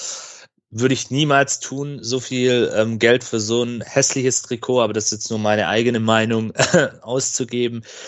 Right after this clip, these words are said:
was überhaupt auch gar keinen Bezug zum Verein hat, in meinen Augen. Aber gut, okay. Es war ja auch relativ schnell ausverkauft, also gibt's auch einige Menschen, die das toll finden. Von daher, aber ja.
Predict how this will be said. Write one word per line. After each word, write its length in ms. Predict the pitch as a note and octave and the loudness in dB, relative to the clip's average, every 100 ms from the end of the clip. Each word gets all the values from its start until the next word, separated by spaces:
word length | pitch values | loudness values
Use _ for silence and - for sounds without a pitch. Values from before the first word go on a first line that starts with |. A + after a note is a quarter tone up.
| - - - | -16 -16 -12
was 240 | A2 B2 - | 0 2 2
überhaupt 340 | B2 B2 - | 2 0 0
auch 140 | A2 | -4
gar 100 | B2 | 0
keinen 220 | A#2+ A#2+ A2+ | 0 -2 -4
Bezug 400 | A2 - C3+ - | -6 -6 -6 -4
zum 160 | G#2 | -6
Verein 400 | - G2+ A2 B2 | 0 -2 0 0
hat, 280 | B2+ A#2 - _ _ _ _ _ | 0 -2 -8 _ _ _ _ _
in 120 | A#2+ | -2
meinen 280 | A#2+ A#2 A#2 | 2 4 4
Augen. 340 | G2 A2+ A2 G#2 | 4 4 4 0
Aber 240 | F#2+ G2 | 0 0
gut, 320 | F#2+ - - - | -2 -8 -8 -2
okay. 520 | G2+ - A2 G#2+ - - - - - | 0 4 4 4 0 -18 -14 -14 -6
Es 120 | - - | 0 4
war 140 | C3 | 6
ja 140 | B2+ | 6
auch 160 | A#2+ A#2 | 4 2
relativ 340 | A#2+ A#2 A2+ | 0 0 -4
schnell 240 | - A2+ G2+ | -8 -6 -4
ausverkauft, 640 | F#2+ A2+ A#2 - G#2+ G2 | -4 -4 -6 -4 -4 -2
also 480 | F#2+ G#2 G#2+ G2+ G2 _ - | -4 -4 -4 -6 -6 _ -12
gibt's 260 | G2+ - | -10 -8
auch 140 | - - | -6 -4
einige 420 | G2 G#2 G2+ G2 | 0 0 0 0
Menschen, 380 | G2+ G#2+ - G#2 | -2 -2 -2 -2
die 60 | |
das 360 | G2 - - _ _ _ _ - | -2 -2 -4 _ _ _ _ -2
toll 240 | A#2 B2 | 4 4
finden. 640 | B2 A#2 G#2+ G2+ G2+ G2+ _ _ | 2 -4 -4 -8 -12 -12 _ _
Von 240 | - G2+ | -6 -2
daher, 400 | F#2+ G2 G2 F2+ | 2 2 2 2
aber 360 | F#2+ F#2+ F#2 - - - _ | 0 2 0 -4 -20 -20 _
ja. 240 | - E2 | -8 -8